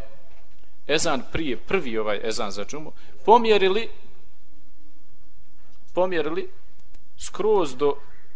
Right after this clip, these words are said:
pred sami, dakle, ne klanjaju ni sunnete, ni na file, ništa ne klanjaju dok se ne prouči taj ezan, onda im se pojavila praznina. Trebaju nečim da oglase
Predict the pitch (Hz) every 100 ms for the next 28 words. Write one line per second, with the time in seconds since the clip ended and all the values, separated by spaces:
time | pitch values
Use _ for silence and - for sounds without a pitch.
0 | - - - 143 127 - 165 139 120 123
1 | 120 123 120 - 120 143 - 139 131 120
2 | 120 117 - 170 127 110 131 - - -
3 | - - - - 123 123 - 180 147 156
4 | 180 - 131 151 147 135 131 123 123 135
5 | 147 - 113 - 110 120 110 120 113 156
6 | 202 - - - - - - - - -
7 | - - - - - - - - - -
8 | - - - - - 139 170 170 170 -
9 | - - - - - - - - 147 -
10 | 143 - - - - - - - 135 151
11 | 160 143 - 123 110 120 101 - 175 160
12 | 135 147 131 - - - - - - -
13 | - - - - - 123 139 165 180 170
14 | 143 127 151